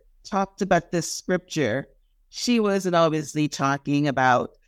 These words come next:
you know, God sending his only son and, and we rejected him and beat him and kill him and because, you know, they didn't want to listen. She was talking about life. She's talking about what she'd seen in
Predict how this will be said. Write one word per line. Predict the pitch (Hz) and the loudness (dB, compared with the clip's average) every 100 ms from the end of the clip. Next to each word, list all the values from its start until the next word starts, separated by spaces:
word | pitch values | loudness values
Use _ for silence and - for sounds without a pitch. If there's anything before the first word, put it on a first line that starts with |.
| _ _ _ | _ _ _
you | 160 | 0
know, | 156 107 62 147 | 2 0 -4 -2
God | 135 120 117 147 | 0 2 0 -2
sending | - 147 147 | -2 0 2
his | 135 147 | 0 -2
only | 143 139 | -2 -2
son | 139 - 143 139 139 139 | -4 -2 -2 0 0 0
and, | 131 - _ _ - | -2 -8 _ _ -2
and | 127 135 135 | -2 0 -2
we | 143 143 | -2 -2
rejected | 139 139 123 - 156 | -4 -2 -2 -2 -2
him | 143 | 0
and | 143 139 | 0 0
beat | 143 147 | 0 0
him | |
and | 147 151 | 0 0
kill | 160 143 | -2 0
him | 143 143 143 | -2 -2 -2
and | 131 135 _ _ _ _ - | -4 -6 _ _ _ _ -8
because, | 147 160 143 120 143 139 - 147 143 147 | -2 2 2 2 -2 -6 -6 -4 -2 -4
you | 143 156 | 0 2
know, | 123 82 78 | 4 2 -2
they | 135 151 | -2 0
didn't | 147 147 | 2 2
want | 143 113 | 0 -2
to | |
listen. | 135 233 - 127 117 226 _ _ _ _ | -2 -2 -2 -6 -6 -8 _ _ _ _
She | - 349 | -4 -2
was | 523 | -2
talking | - 302 294 294 | 0 0 0 0
about | 285 262 269 220 | 2 2 -2 -4
life. | 170 359 269 - | 2 4 4 -2
She's | - 247 330 | -8 -4 -4
talking | - 339 277 233 | 0 0 0 0
about | 220 202 196 190 190 _ _ _ - | 2 2 4 2 -2 _ _ _ -6
what | 196 220 220 | 0 0 0
she'd | - 233 220 202 | -4 -2 0 -2
seen | - - 262 294 277 208 185 | -8 -4 0 2 2 2 0
in | 170 170 | -2 -2